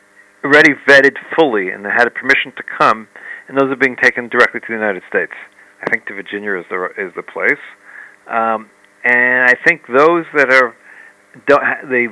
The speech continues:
vetting process has not been completed, they are bringing them to one of the U S territories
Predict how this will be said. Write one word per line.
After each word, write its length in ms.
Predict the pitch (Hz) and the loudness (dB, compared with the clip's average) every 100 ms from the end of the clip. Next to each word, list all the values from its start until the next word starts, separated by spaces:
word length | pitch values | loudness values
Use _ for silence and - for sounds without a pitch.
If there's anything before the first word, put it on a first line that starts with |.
| 101 | 4
vetting 280 | 143 160 147 | 4 4 0
process 420 | 151 147 - 131 - | 0 0 -2 -12 -8
has 120 | 127 110 | -10 -4
not 300 | 120 131 - | -2 -2 -2
been 120 | 120 | -8
completed, 600 | - 120 - 196 175 135 | -8 -10 -4 0 0 2
they 140 | 123 120 | 4 4
are 120 | 117 | 2
bringing 320 | 117 127 123 | 0 -2 -2
them 160 | 117 113 | -8 -8
to 220 | - 110 104 - - - _ | -8 -8 -10 -16 -20 -20 _
one 200 | - 120 | -4 -2
of 60 | 117 | -2
the 80 | 113 | -2
U 160 | 110 | 0
S 60 | 110 - | -2 -2
territories 640 | 123 113 107 110 107 98 | 0 0 0 -2 0 -2